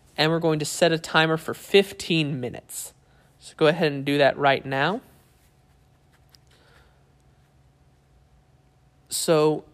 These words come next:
this dish will sit for about fifteen minutes, and you're going to want to stir it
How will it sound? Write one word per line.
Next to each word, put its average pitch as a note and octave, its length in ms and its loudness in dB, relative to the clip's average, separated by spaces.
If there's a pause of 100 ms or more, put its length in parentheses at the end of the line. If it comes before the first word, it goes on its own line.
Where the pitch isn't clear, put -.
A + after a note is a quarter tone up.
(120)
this F3+ 320 2
dish F#3+ 300 2
will F3 80 -4
sit - 420 -4
for - 180 0
about D3+ 300 2
fifteen F#3+ 600 2
minutes, D3 300 -2 (140)
and D#3 360 -2
you're D#3+ 280 0
going G3+ 320 0
to G#3 160 -2
want E3+ 280 0
to E3+ 80 -6
stir E3 280 2
it - 200 -4